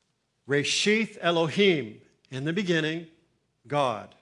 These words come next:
Hebrews one ten, look at this verse. "You, Lord, in the beginning laid the foundations of the earth, and the heavens are the work of your hands." Throughout the scripture, we see creation, God involved in creation.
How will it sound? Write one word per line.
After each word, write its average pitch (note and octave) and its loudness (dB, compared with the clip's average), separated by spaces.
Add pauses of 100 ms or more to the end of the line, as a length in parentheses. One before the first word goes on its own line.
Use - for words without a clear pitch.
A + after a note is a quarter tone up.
(360)
Hebrews E3 0
one D3 -4
ten, A#2+ -8
look D3 -6
at C3 -4
this C#3 -6
verse. - -14 (680)
"You, G3 2
Lord, F#3 4
in D#3+ -4
the D#3 -2
beginning D#3+ 0
laid D#3+ 2
the D#3+ -4
foundations D3 -4
of B2+ -6
the B2+ -6
earth, C#3+ -6 (320)
and C#3 -8
the C3+ -8
heavens D3+ -4
are C3 -6
the C#3 -6
work B2 -8
of B2 -12
your B2 -10
hands." A2 -14 (560)
Throughout F#3 -2
the A3 -4
scripture, - -6
we C#3 -6
see D#3+ -6
creation, E3 -8
God D#3+ -4 (280)
involved A#2 -8 (420)
in C#3+ -14
creation. B2+ -10